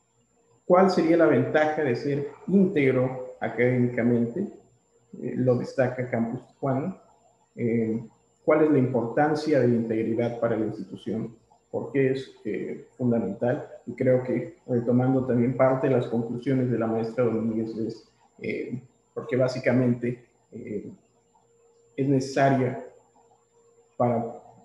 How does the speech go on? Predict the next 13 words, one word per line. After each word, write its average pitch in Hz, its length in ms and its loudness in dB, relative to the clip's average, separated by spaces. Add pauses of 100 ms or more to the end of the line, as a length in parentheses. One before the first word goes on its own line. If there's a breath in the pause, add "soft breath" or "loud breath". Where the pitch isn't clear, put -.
poder 135 600 0 (560)
saber 160 440 2
que 180 100 0
se 135 100 -4
tiene 139 320 0
éxito - 340 -6
con - 160 -4
todos 175 200 2
los - 120 -2
programas 120 440 0
de 113 60 -4
la 110 60 -2
institución 117 580 -6